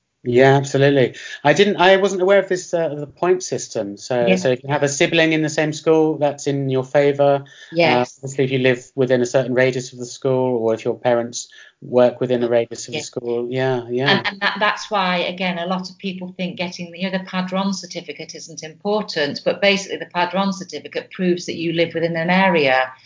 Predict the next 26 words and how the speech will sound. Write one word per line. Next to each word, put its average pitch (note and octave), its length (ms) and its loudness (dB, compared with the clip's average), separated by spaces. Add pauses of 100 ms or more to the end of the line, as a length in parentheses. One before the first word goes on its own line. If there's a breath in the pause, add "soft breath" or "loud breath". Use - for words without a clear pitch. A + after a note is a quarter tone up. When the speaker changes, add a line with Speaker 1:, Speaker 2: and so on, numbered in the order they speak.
(200 loud breath)
Speaker 2:
and E3 260 0
that F#3 260 2
is D#3 260 -6
essential D#3 840 -6 (260 soft breath)
for F3 100 0
when D#3+ 180 0
you're D#3+ 80 -6
trying E3 240 -8
to - 60 -14
get E3 140 -4
your D3+ 100 -8
children D#3+ 400 -4
into D3+ 180 -12
the E3 80 -8
local D#3+ 320 -4
school, D#3+ 360 -2
'cause D3+ 120 -10
it - 140 -6
proves E3+ 420 0
that - 100 -4
you D#3+ 240 -2
are D3+ 240 0
living D3+ 480 -2
in D#3 180 -4
that C#3+ 220 -4
area. B2+ 560 0